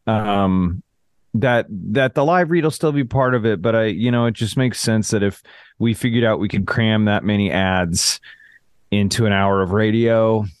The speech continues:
how long can podcasts really hold out? Uh, especially as it, you know, so it's, I think it's somewhat inevitable, but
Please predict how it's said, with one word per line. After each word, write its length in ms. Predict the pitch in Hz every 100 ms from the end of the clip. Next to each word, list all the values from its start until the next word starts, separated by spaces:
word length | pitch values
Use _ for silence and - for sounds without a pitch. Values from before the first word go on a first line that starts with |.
| _ _ _ _
how 240 | - 120
long 340 | 113 107 104 98
can 520 | 104 98 90 90 80 - _ _ - _ _
podcasts 560 | 110 98 92 95 90 -
really 340 | 98 92 87
hold 340 | 87 107 92
out? 300 | 90 85 69 - _ _ _ _ _
Uh, 360 | 107 95 90 82
especially 480 | 95 - 104 95 95
as 140 | 87
it, 200 | 92 90 - _ _ _
you 140 | 101 98
know, 160 | 85
so 240 | 87 113 95
it's, 340 | 85 - - - - - - -
I 80 | 113
think 240 | 165 165
it's 120 | 160
somewhat 360 | - 156 147 135
inevitable, 600 | 123 123 127 131 139 139
but 200 | 123